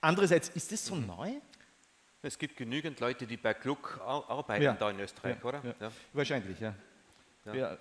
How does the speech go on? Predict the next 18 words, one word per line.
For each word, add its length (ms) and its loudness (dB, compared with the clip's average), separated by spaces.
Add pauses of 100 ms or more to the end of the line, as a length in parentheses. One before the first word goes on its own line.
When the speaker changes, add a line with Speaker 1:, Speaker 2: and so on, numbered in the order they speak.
(120)
Speaker 1:
sicher. 200 -4
Speaker 3:
Und, 100 -4
äh, 160 -2
ja. 140 -4 (500)
Und 200 -6
da 40 0
muss 180 -2
man 60 -8
sich 160 -10
natürlich 280 -8
die 100 -6
Frage 300 -2
stellen, 420 -4
ist 120 -4
Speaker 1:
Mhm. 40 -10
Speaker 3:
das 160 -8
kompatibel 540 -6
mit 160 -6